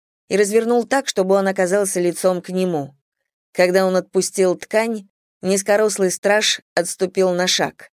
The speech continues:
«Она сказала тебе «нет», но ты не послушал»,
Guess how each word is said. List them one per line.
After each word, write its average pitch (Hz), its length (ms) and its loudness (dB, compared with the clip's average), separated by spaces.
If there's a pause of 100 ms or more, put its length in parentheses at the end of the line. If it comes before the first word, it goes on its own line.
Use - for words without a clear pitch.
(840)
«Она 165 360 0
сказала 196 540 2
тебе 165 360 -2
«нет», 160 500 -2 (240)
но 151 220 -4
ты 160 180 2
не 180 120 -2
послушал», 190 680 0